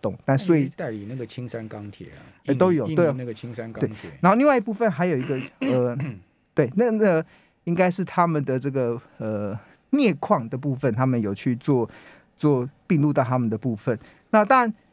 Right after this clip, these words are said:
Speaker 1: 当它的涨价的题材上来的时候，那市场就会开始去，去重新评估它未来的成长性嘛。所以我觉得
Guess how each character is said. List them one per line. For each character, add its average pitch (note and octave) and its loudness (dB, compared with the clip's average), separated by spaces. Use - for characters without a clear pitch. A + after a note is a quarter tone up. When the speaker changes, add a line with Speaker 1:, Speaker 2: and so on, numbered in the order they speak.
Speaker 1:
当 C4 4
它 B3+ 2
的 G#3 2
涨 C3+ 4
价 G#3+ 4
的 E3 0
题 C#3 -6
材 C3+ -2
上 E3+ 2
来 A#2+ -2
的 A2+ -2
时 - -10
候， A2+ 0
那 D#3 2
市 - 0
场 G#2+ -4
就 B2+ -4
会 C3 0
开 C3 -2
始 F#2+ -6
去， A2 0
去 C#3 -2
重 A2+ -4
新 D#3 0
评 A#2 -4
估 A#2+ -2
它 B2 0
未 D3+ 2
来 G#2+ 0
的 G#2 -4
成 A#2 -6
长 F#2+ -8
性 - -6
嘛。 D2 -6
所 G#3+ 2
以 G3 6
我 F3 2
觉 F#3 2
得 G#3 4